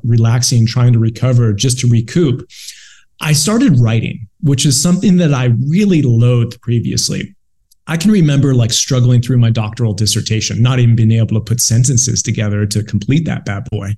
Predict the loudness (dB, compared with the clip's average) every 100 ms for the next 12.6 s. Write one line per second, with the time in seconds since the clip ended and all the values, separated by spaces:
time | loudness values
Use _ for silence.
0 | -12 -8 -6 -2 2 2 2 0 2 0
1 | -2 0 2 4 2 -2 -10 -20 -14 -2
2 | 0 2 2 4 4 2 2 0 0 0
3 | 0 -2 -4 -20 -4 0 2 4 2 2
4 | 0 2 0 0 0 2 0 -2 -2 0
5 | -2 -6 _ _ _ -4 2 2 2 0
6 | 0 0 0 0 2 2 0 -4 -2 0
7 | 0 0 -2 -2 -2 -4 -4 -2 -2 -2
8 | -10 -6 -4 -2 0 2 2 2 -2 -6
9 | -6 -4 -6 -6 -2 -2 0 -2 2 2
10 | 2 2 0 -2 -2 -4 -4 -2 0 0
11 | 0 0 -4 -2 -2 -2 -4 -4 -2 -4
12 | -6 -4 -2 -2 -2 -4